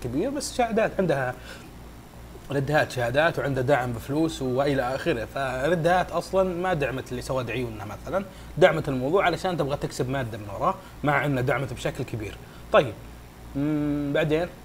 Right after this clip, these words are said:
بعدين راح نشوف شغلة بسيطة، ليش ما راح يطلع فوق وليش ما راح ينزل تحت؟ آه، المجموعة المؤيدة لهذا النظام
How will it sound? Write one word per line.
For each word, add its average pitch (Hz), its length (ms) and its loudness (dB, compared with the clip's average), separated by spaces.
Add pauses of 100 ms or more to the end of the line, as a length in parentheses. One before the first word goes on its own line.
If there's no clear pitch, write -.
بعدين 196 220 10
راح 202 160 6
نشوف 202 360 2
شغلة 160 200 4
بسيطة، 131 400 0
ليش 190 240 4
ما 170 80 4
راح 165 140 0
يطلع 147 380 0
فوق 113 280 -4
وليش 147 220 0
ما 143 60 2
راح - 120 0
ينزل 117 240 -4
تحت؟ 104 280 -6 (680)
آه، 131 300 0 (100)
المجموعة 180 540 6
المؤيدة 147 720 2
لهذا 170 240 4
النظام 113 360 0